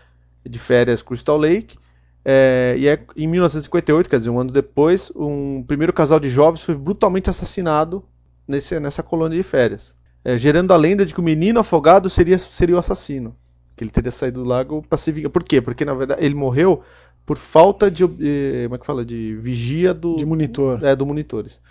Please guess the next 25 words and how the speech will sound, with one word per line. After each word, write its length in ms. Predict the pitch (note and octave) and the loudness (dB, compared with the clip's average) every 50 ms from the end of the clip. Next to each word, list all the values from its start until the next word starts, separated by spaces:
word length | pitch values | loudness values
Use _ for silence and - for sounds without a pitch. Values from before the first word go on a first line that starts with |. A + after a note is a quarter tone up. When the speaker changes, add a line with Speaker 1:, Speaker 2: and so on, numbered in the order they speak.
| _ _ _ _ _ | _ _ _ _ _
Speaker 1:
Então 160 | - B2 B2 | -4 -2 -2
eles 140 | B2+ B2 A#2+ | -2 -2 2
deram 200 | B2+ C3 B2+ C3+ | 2 2 4 4
uma 40 | C3+ | 2
Speaker 2:
Por 80 | E3 | 2
Speaker 1:
bobeada. 280 | F3+ G#3 C#3+ C#3+ D3 - | 6 8 8 10 10 8
Speaker 2:
imprudência. 520 | C#3 C#3+ D3 C#3+ B2+ A2+ G#2+ - - G#2 - | 8 6 4 2 2 0 -4 -8 -10 -6 -4
Speaker 1:
Imprudência. 460 | D#3+ - G3 F3+ D3+ C3+ A#2+ - - | 0 2 2 4 4 2 0 0 -2
Ninguém 220 | C3 B2+ C3 C#3+ | -4 -2 -2 -2
salvou 260 | C#3 - D3 C3 D3 | 0 0 0 0 0
o 20 | D3 | -2
menino, 200 | D3 D3 D3+ D#3+ | -2 -2 -4 -2
ninguém 240 | D#3+ C#3+ C3 C#3+ C#3 | -2 -2 -2 -2 -2
viu 180 | B2 C3+ D3 | 0 0 -2
o 40 | C#3+ | 0
menino 260 | C#3+ C3+ C#3 C#3 C#3 | 0 0 -2 -2 -2
ir 80 | C#3 C3+ | -4 -6
pro 140 | - D#3 D#3 | -4 0 2
lago 500 | D3+ D3+ D3+ E3+ F3 F3+ F3+ D#3+ D3+ - | 4 6 6 6 4 2 -2 -8 -8 -10
e 240 | - C#3+ C#3+ D3 C#3 C#3 | -8 -6 -6 -6 -6 -8
ninguém 200 | C#3 C3 C#3+ D3 | -6 -4 -6 -4
salvou 300 | - - D3+ C#3 D3 D3+ | -2 -2 -2 -2 -2 -4
o 40 | |
menino 240 | D3+ D3+ C#3+ C#3+ C#3+ | -4 -6 -8 -8 -8
também. 300 | C#3+ - D#3+ C#3 G2+ - | -4 -4 -4 -4 -4 -8